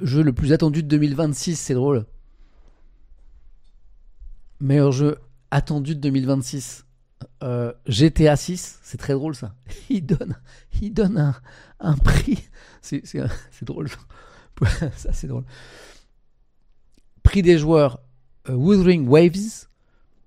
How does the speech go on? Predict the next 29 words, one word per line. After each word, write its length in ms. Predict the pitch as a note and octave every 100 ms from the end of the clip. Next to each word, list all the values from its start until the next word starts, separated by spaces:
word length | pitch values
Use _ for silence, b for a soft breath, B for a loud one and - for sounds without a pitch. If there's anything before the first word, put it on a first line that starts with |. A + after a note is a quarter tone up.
| _
Meilleur 320 | B2 D#3 F#3+ D#3+
jeu 200 | D#3 E3+
en 80 |
V 360 | C#3 C#3 E3+ E3
R 160 | C#3+ C3
ou 100 | C3
augmenté 400 | C#3+ C#3+ D3 C3+
de 100 | A#2
Midnight 460 | C#3 G3 F#3 E3+ -
Walk. 340 | E3 F3+ - E3 _
Meilleure 500 | B2+ C#3+ E3 F3 D#3+
innovation 420 | E3 D3+ D3 -
pour 140 | D#3 C3+
l'accessibilité, 720 | C3 C#3+ - C#3 C#3 C3 C#3
Doom, 440 | A#2 G3+ G3+ B2 -
The 60 | B2
Dark 400 | A2+ G3 - -
Ages. 520 | E3 F3 D#3+ F3+ - _ - _ _ _ _ - _ _ _ _ _ _ _ b b b b
Meilleur 400 | - D3+ F3+ E3+
jeu 140 | C#3+ F3
avec 180 | D3+ D3+
un 80 |
impact 320 | D3+ D3 D#3 -
au-delà 160 | C#3
du 80 | C#3
secteur, 400 | C3 C#3+ D3 A#2+
South 380 | - F#3+ F3+ -
of 160 | C3
Midnight. 580 | D3+ F3 E3 F3 G3+ -